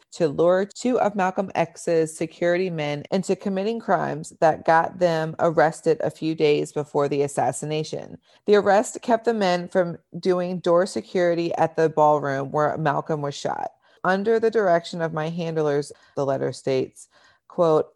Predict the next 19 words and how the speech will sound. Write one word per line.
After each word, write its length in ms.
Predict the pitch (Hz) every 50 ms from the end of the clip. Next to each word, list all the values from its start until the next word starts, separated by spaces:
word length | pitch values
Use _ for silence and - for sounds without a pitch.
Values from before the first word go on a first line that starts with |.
| _
"I 120 | - 170 175
was 180 | 175 180 -
told 320 | - - - 208 202 226 233
to 160 | - - -
encourage 480 | 214 208 - - 240 254 262 269 254 -
leaders 440 | 226 226 240 247 233 233 220 -
and 360 | - - 190 196 190 190 196 202
members 420 | 214 233 233 214 220 220 220 214
of 160 | - - 180
the 80 | 180 185
civil 360 | - - 196 196 202 214 214
rights 320 | 202 185 175 208 202 -
groups 340 | - - 175 175 170 - - -
to 80 | - 175
commit 560 | - - - 170 165 170 180 190 196 185 - _
felonious 720 | - 202 196 190 180 180 185 185 185 180 175 190 - - - -
acts," 540 | - - - - - - - - - - _ _ -
end 160 | 156 151 143
quote. 260 | - 147 - - -